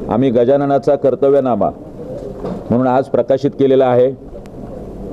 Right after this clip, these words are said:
या नवी मुंबईकरांप्रती शिक्षण, आरोग्य, रोजगार असेल, वंदनीय दिबा पाटील साहेब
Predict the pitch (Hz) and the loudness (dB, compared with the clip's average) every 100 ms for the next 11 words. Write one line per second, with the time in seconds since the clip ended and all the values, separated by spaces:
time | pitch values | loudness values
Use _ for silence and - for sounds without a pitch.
0 | - - - - - - 123 131 127 156 | -12 -14 -14 -12 -12 -2 2 4 4 2
1 | 156 147 139 135 131 135 - 117 - - | 4 2 4 2 2 0 2 0 0 -6
2 | - - - - - - - 123 - 147 | -12 -10 -12 -14 -14 -12 -2 -2 2 0
3 | 143 123 131 123 135 117 101 135 135 123 | 2 2 2 4 4 4 4 4 4 4
4 | 131 131 - - - - - - - - | 2 2 -2 -14 -14 -14 -14 -14 -12 -12
5 | - - 120 127 139 151 156 127 131 143 | -12 0 2 4 2 4 2 2 4 4
6 | 139 131 139 143 113 | 4 2 2 4 2